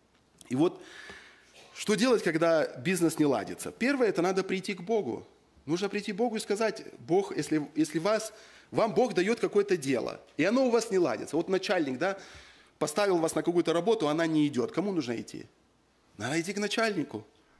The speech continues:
Пойти и сказать, что вот мне чего-то не хватает, мне что-то не ладится, нужно этот вопрос разрешить. Книга Иеремии, тридцать вторая глава, двадцать седьмой стих.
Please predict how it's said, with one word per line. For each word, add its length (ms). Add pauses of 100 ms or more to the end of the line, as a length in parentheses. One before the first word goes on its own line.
(1040)
Пойти 360
и 40
сказать, 360
что 200
вот 220
мне 220
чего-то 380
не 100
хватает, 480
мне 120
что-то 260
не 100
ладится, 440
нужно 240
этот 200 (440)
вопрос 380
разрешить. 580 (920)
Книга 300
Иеремии, 400
тридцать 280
вторая 240
глава, 440 (580)
двадцать 360
седьмой 320
стих. 340